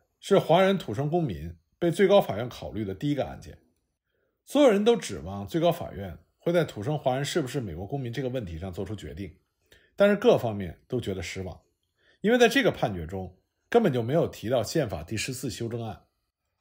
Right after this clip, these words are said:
陆廷新、秦金和史荣新等案例也没有被提到。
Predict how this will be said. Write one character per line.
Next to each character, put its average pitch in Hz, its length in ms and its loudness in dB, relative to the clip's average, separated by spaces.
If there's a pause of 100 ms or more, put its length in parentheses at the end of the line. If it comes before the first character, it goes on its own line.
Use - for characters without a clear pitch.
(120)
陆 240 180 2
廷 175 160 2
新、 208 420 -2 (300)
秦 175 260 0
金 185 400 -4
和 165 160 2
史 - 180 -4
荣 123 160 -4
新 170 220 -2
等 101 140 -6
案 113 180 -6
例 101 280 -10 (100)
也 98 140 -8
没 120 100 -2
有 135 60 -2
被 104 140 -4
提 - 220 -16
到。 85 300 -16